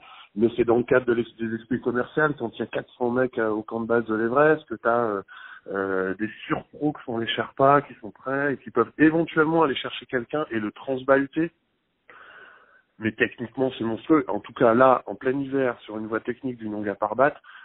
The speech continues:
tu peux pas, euh, descendre quelqu'un. Euh, si, euh, techniquement, c'est pas possible. En plus, il y a la, la tempête qui, qui arrive, euh, elle-même est, est, est en train de descendre, de, de, de, d'être très, très, très mal.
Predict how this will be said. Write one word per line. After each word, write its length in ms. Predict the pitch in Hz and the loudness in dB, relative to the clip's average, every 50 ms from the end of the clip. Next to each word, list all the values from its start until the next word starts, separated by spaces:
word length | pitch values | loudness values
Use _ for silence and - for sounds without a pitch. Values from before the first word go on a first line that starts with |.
| - _ _ _ _ _ _ - | -20 _ _ _ _ _ _ -20
tu 100 | - - | -10 -6
peux 120 | - 113 | -6 0
pas, 420 | 113 - 151 156 147 135 120 113 107 | 4 6 6 8 8 8 6 6 4
euh, 40 | |
descendre 360 | 104 113 113 113 - 113 107 107 | 0 -4 -6 -8 -8 -10 -8 -6
quelqu'un. 360 | - 110 104 - - 110 107 - _ _ _ _ _ _ _ _ _ _ _ _ _ _ _ _ _ _ 87 90 | -8 -8 -8 -8 -10 -12 -12 -14 _ _ _ _ _ _ _ _ _ _ _ _ _ _ _ _ _ _ -18 -14
Euh, 280 | 98 104 - 113 113 113 - - | -12 -10 -8 -8 -8 -8 -10 -10
si, 220 | - 127 120 - | -10 -10 -6 -2
euh, 560 | - 123 120 117 113 110 110 110 110 110 104 98 - 98 95 98 - | 0 0 2 2 0 0 -2 -4 -4 -6 -6 -8 -10 -14 -16 -4 -2
techniquement, 560 | - 151 - - 165 147 - - 160 156 156 - | 0 0 0 2 0 0 2 2 2 2 2 2
c'est 60 | - | 0
pas 140 | 120 - 123 | -2 -2 0
possible. 220 | 123 151 147 - 143 | 0 0 0 0 0
En 40 | |
plus, 160 | 127 - 185 - | 0 -2 -2 2
il 40 | 156 | 6
y 40 | 131 | 6
a 40 | |
la, 180 | 120 117 117 110 | 8 8 6 6
la 120 | 110 113 | 2 0
tempête 340 | - - 135 135 170 170 - - | -4 -4 -4 -4 -4 -4 -4 -6
qui, 140 | _ 127 117 117 117 113 - _ | _ -10 -8 -8 -8 -10 -12 _
qui 120 | - 123 | -8 -6
arrive, 340 | 113 110 135 151 151 127 117 | -6 -4 -4 -4 -6 -6 -6
euh, 180 | 107 101 95 95 - _ _ - | -6 -8 -8 -10 -16 _ _ 2
elle-même 480 | 135 139 135 143 151 147 139 131 113 113 _ _ _ _ _ _ _ - | 4 4 4 4 2 0 0 -2 -6 -10 _ _ _ _ _ _ _ -10
est, 220 | 110 110 - - 117 95 - | -8 -8 -6 -6 -8 -6 -4
est, 640 | 107 104 101 98 98 95 95 95 - - 87 92 | -4 -4 -2 -2 -4 -4 -6 -8 -12 -14 -12 -12
est 120 | 101 - | -6 -4
en 100 | 113 113 | -4 -4
train 180 | 104 - - 113 | -4 -4 -4 -4
de 80 | 110 104 | -2 -2
descendre, 540 | 104 101 - - 160 185 202 185 - - - 131 | -2 -2 2 4 4 4 4 2 0 -6 -12 -8
de, 260 | 117 113 113 107 107 | -4 -2 -2 -2 -2
de, 240 | 107 110 107 104 98 | -2 -2 -4 -4 -2
de, 180 | 101 101 98 | -2 -2 -2
d'être 340 | 98 113 113 - - - 95 | 0 0 0 0 -2 -6 -10
très, 180 | - - - 107 | -8 -6 -4 -4
très, 180 | - - - 110 | -4 -6 -8 -12
très 180 | - - 104 | -8 -4 0
mal. 340 | 98 113 135 175 190 202 - | 2 4 6 6 4 2 0